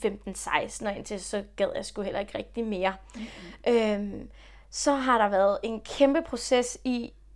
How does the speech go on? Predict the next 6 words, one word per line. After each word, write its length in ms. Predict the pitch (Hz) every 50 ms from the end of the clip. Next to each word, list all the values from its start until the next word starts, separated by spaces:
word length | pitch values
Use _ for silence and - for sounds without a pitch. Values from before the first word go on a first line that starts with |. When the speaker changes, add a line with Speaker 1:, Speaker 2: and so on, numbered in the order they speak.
| - - - - - - -
Speaker 1:
det 120 | 269 247
svigt, 680 | 247 - - - 220 240 262 262 - - - - - - - - -
øh, 260 | 240 226 214 208 202 214 - - - - - - 494 330 311 - - - - - - - - - - - - - - - - - - - 254
ho-, 220 | 226 254 262 - -
af 200 | - - - 240
min, 200 | 240 247 240 233